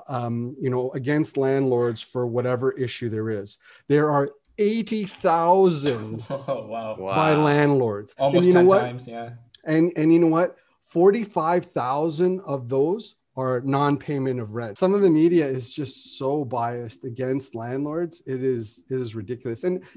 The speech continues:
Speaker 1: it's not cool to be a landlord. Let's, like, let's, let's call it what it is, right? Um, but it, it's the most profitable.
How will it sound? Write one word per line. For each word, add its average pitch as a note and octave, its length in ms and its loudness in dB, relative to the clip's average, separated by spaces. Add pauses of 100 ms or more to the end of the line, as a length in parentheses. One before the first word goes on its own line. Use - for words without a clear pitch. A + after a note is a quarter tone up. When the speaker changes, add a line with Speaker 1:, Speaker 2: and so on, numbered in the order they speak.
Speaker 1:
it's - 180 -6
not F3 260 -6
cool D3 340 -6
to - 120 -16
be A#2 140 -6
a G#2+ 80 -6
landlord. G#2 540 -12
Let's, C#3 340 -6
like, C3+ 320 -6
let's, D3 380 -10
let's C#3+ 200 -8
call C#3 280 -4
it A2+ 80 -6
what A2+ 160 -10
it G#2 100 -10
is, G2+ 340 -12
right? B2+ 280 -6 (460)
Um, A2+ 600 -6 (360)
but D3 260 -4
it, - 400 -2
it's B2+ 300 -8
the C#3 100 -8
most C3 340 -6
profitable. G#2+ 640 -10